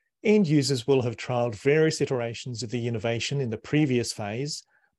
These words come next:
but in the co-implement phase, they work with others in the project team to enable widespread implementation and use of the innovation. This is sometimes referred to as co-delivery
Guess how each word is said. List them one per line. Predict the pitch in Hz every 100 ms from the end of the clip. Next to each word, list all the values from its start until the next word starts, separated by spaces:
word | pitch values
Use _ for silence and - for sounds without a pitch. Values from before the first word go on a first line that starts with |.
| -
but | 139
in | 139
the | 123
co-implement | - 165 151 165 208 - 147 123
phase, | - 117 120 120
they | 131 120
work | 113 131 175 208 185
with | 160
others | 127 127 120
in | 123
the | 117
project | - 117 120 -
team | 123 117 120 - _ _
to | - 151
enable | 139 143 143 147 151
widespread | 117 127 127 127 123 - 127 120 -
implementation | 175 185 165 160 - 131 - 156 170 _ -
and | 214 214 -
use | 214 127 - - -
of | 143
the | 151 160
innovation. | 120 101 120 123 - 104 - _ _ _ _ _ _ _
This | 262 220
is | 170
sometimes | - 160 156 135 131 -
referred | - 131 123 117
to | 123 123
as | - 117 110 -
co-delivery | - 139 120 135 170 190 190 185